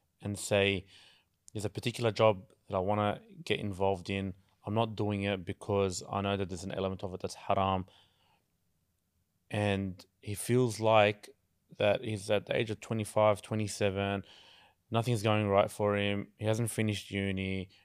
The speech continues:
He's in between jobs. And he's like, "I'm waiting for that sense that Allah subhanahu wa ta'ala is there for me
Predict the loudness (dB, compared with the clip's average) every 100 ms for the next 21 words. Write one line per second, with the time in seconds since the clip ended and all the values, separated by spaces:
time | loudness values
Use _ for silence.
0 | _ -10 -8 -6 -4 -2 -4 -4 -4 -4
1 | -2 2 4 2 -2 -12 -16 _ _ _
2 | -8 -6 2 2 2 -4 -20 _ _ _
3 | _ -4 2 6 6 2 -2 2 6 6
4 | 4 _ _ _ _ -8 0 2 0 -6
5 | -14 _ -6 2 4 4 4 0 -2 2
6 | 0 0 4 6 4 2 0 0 0 -4